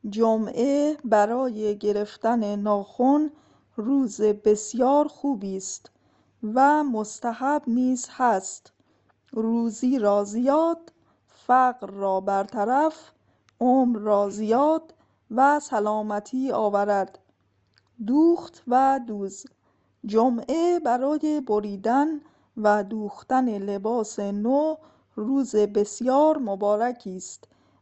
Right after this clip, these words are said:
و باعث برکت در زندگی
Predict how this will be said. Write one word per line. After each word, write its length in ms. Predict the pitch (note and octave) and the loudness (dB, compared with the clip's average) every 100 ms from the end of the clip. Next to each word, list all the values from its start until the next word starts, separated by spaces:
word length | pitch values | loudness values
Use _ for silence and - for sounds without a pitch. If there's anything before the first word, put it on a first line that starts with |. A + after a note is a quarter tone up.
| - | -8
و 340 | G#3 C4+ E4 E4+ C4 | 2 4 4 2 -2
باعث 540 | G3+ G3+ B3 C4+ - D4 D#4 D#4 _ _ _ _ A#3 | -4 -4 -6 -6 -4 -2 -2 -4 _ _ _ _ -4
برکت 920 | G#3 A3 G#3+ G#3+ - B3+ D4+ D#4 - - | 0 2 2 -2 -2 0 0 -4 -14 -4
در 240 | A3+ B3+ | -2 -2
زندگی 920 | A#3+ G#3+ G#3 G3+ G#3 G3 A#3+ C#4+ D#4 | -4 -6 -4 -4 -6 -4 -4 -2 -4